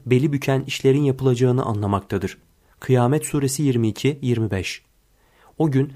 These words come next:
daha dünyadayken hesaba çekileceğini anlayıp dünya hayatına karşılık ahiret hayatını satın almış olanların kitabı sağ ellerine verilecektir. Her hareketini Allah'a yönelerek yapanların o gün çevrelerindekilere, "Alın, kitabımı okuyun." diyebilecek kadar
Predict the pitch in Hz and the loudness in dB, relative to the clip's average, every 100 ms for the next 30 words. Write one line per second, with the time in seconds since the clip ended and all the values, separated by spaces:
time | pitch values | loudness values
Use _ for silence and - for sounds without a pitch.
0 | - - 127 147 143 143 147 147 165 156 | -10 -2 0 2 2 2 2 0 0 0
1 | 143 135 135 135 151 - 131 135 131 135 | 2 0 0 -2 -2 -4 -2 0 4 2
2 | 127 104 107 107 139 - - _ 120 127 | 2 0 -2 -2 -4 -8 -20 _ 0 2
3 | 147 135 143 135 139 135 135 131 123 135 | 2 2 0 0 0 -2 0 -2 -2 -6
4 | 135 131 117 123 143 135 127 127 123 - | -2 0 2 2 0 0 -2 -2 -2 -2
5 | 117 139 131 110 - 117 113 110 113 110 | -2 -2 -2 -4 -4 -4 -2 0 -2 -2
6 | - 104 113 156 - - - 147 151 131 | -4 -2 0 -2 -8 -12 -2 0 2 2
7 | 123 117 117 104 98 98 95 90 - - | 2 2 0 0 0 0 -2 -4 -6 -10
8 | _ _ _ _ _ - 147 127 135 131 | _ _ _ _ _ -2 0 2 0 2
9 | 123 - 151 127 120 123 143 127 127 143 | 0 0 -2 -2 0 0 2 2 2 2
10 | 123 113 - 110 104 101 139 - - - | 0 -4 -4 -4 -2 -4 -6 -10 -16 -4
11 | 156 147 143 - 123 127 127 123 120 127 | 0 0 0 2 2 4 2 0 0 0
12 | 117 143 151 - 143 104 - - - - | 0 0 -4 -2 -2 -2 -6 -18 -20 -2
13 | 135 139 160 139 - 139 101 - 117 117 | 0 0 0 -2 0 0 0 -4 0 2
14 | 113 117 143 160 117 127 151 | 2 2 0 -2 -2 -2 -2